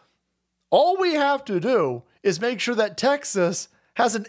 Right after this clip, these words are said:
infinite amount of barbed wire. <laughs> The, all Texas has to do is just keep putting barbed wire up, and we just need to record the Joe Biden administration cutting barbed wire and holding it up for illegals to come underneath.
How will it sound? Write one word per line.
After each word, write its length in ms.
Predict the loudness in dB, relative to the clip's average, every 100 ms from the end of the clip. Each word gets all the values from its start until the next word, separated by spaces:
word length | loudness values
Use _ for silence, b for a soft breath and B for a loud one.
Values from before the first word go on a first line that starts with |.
| -2
infinite 380 | -2 0 -2 0
amount 260 | 2 2
of 220 | 0 -2
barbed 400 | 0 2 2 -2
wire. 400 | -6 -4 -4 -4 -4
<laughs> 60 | 0
The, 80 | 2
all 340 | 4 2 2
Texas 340 | 0 0 -2 -2
has 180 | -2
to 60 | -2
do 120 | -2
is 60 | -2
just 180 | -2 -2
keep 220 | -4 0
putting 260 | -2 0
barbed 300 | 0 2 0
wire 280 | 0 0 2
up, 200 | 0 -4 B -4
and 180 | -2 0
we 120 | 0
just 160 | 0 -2
need 140 | -2
to 80 | -2
record 760 | -2 -4 -2 2 2 2 -2 b b b b -4
the 220 | -2 -2
Joe 320 | 0 2 2
Biden 280 | 2 2 0
administration 840 | -2 -4 -4 0 0 -2 -6 -8
cutting 460 | -6 2 2 2 -4
barbed 440 | 0 2 2 0 -2
wire 540 | -2 0 0 0 -2 B
and 140 | -2 -2
holding 480 | 0 0 2 -2 -4
it 140 | -2
up 260 | -2 -2 0
for 160 | 0
illegals 420 | 2 0 0 -2 -2
to 80 |
come 240 | -4 -2 0
underneath. 500 | -2 -4 -4 -4